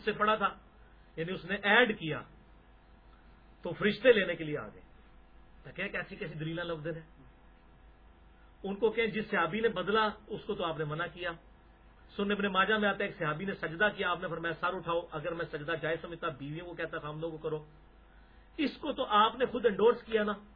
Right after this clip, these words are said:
مہر لگائی نا، وہ اللہ تعالیٰ دل میں ڈال دیتا تھا۔ یہ اذان کے الفاظ بھی جو آتے ہیں نا، یہ ایک صحابی کو خواب میں دکھائے گئے تھے، پھر آپ صلی اللہ علیہ وسلم نے اس کو انڈورس کیا۔ آپ کی مہر لگ گئی،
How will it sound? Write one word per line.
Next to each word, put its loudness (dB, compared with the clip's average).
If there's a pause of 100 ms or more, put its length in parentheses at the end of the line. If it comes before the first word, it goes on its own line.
(160)
مہر 8
لگائی 0
نا، -6 (680)
وہ 0
اللہ 4
تعالیٰ 2
دل 4
میں 4
ڈال 0
دیتا -2
تھا۔ -14 (560)
یہ -2
اذان 2
کے 4
الفاظ 2
بھی -6
جو 0
آتے 0
ہیں -2
نا، -2 (680)
یہ 0
ایک 2
صحابی -2
کو -4
خواب 2
میں 6
دکھائے -4
گئے -8
تھے، -18 (600)
پھر -2
آپ 0
صلی -4
اللہ -2
علیہ -2
وسلم -6
نے -2
اس -8
کو -6
انڈورس -4
کیا۔ -10 (520)
آپ 10
کی 0
مہر 10
لگ 10
گئی، 4